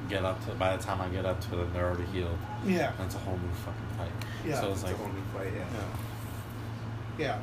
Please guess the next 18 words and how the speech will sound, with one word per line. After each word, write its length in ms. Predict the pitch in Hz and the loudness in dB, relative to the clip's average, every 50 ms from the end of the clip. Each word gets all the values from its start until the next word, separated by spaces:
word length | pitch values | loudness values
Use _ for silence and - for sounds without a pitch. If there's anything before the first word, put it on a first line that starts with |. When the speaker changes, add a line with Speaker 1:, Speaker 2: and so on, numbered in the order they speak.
| - - - - - - - - - - - - - - - - - - - - - - | -2 -4 -6 -6 -6 -6 -6 -6 -6 -6 -6 -6 -6 -6 -6 -6 -6 -6 -4 -4 -4 -4
Speaker 2:
That's 100 | 151 147 | -4 -2
frustrating. 460 | - 165 160 147 - 147 123 117 113 - - - - - - - - - - - - - - - - - - - - - - - | 0 0 0 0 0 -2 -2 -2 -2 -4 -4 -4 -4 -6 -6 -6 -6 -6 -4 -6 -6 -6 -6 -6 -6 -6 -6 -6 -6 -4 -4 -2
Especially 320 | 185 - 240 240 240 254 | 6 8 10 10 10 8
when 100 | 233 214 | 4 4
you're 80 | 202 190 | 6 6
used 160 | 185 196 190 - | 6 6 4 4
to 80 | 170 170 | 2 2
other 160 | 170 170 156 | 4 4 4
games 360 | 147 156 151 151 151 151 147 - - - - - - - - - - - - - - - - - - - - - - - - - - - - - - | 4 4 4 4 2 2 0 -2 -4 -6 -6 -6 -6 -6 -6 -6 -6 -6 -6 -6 -6 -6 -6 -6 -6 -6 -6 -6 -6 -6 -6 -6 -6 -6 -6 -2 0
that 120 | 151 143 | 2 2
are 60 | 143 | 2
better. 320 | - - - 110 110 110 - | 2 0 0 0 0 -2 -2
Speaker 1:
<laughs> 60 | - - - - - - - - - - - - - - - - - - - - - - - - - - - - - - - - - - - - - - | -4 -4 -4 -4 -4 -6 -6 -6 -6 -6 -6 -6 -4 -4 -4 -4 -6 -6 -6 -6 -6 -6 -6 -6 -4 -4 -4 -4 -4 -4 -4 -4 -2 -2 -2 -2 2 4
Yeah. 440 | 151 143 107 110 107 101 110 104 - - | 4 4 4 4 2 2 2 2 2 4
Speaker 2:
<laughs> 640 | - 302 - - - - - 190 - - - - - - - - - - - - - - - - - - - - 202 196 | 4 4 4 2 0 -2 0 0 0 0 0 -2 -2 -2 -4 -4 -4 -4 -4 -4 -4 -6 -6 -6 -6 -6 -4 -4 0 4
Speaker 3:
Well, 140 | 190 196 196 | 6 6 6
it's 100 | 190 220 | 8 8
like, 180 | 220 214 214 | 8 8 8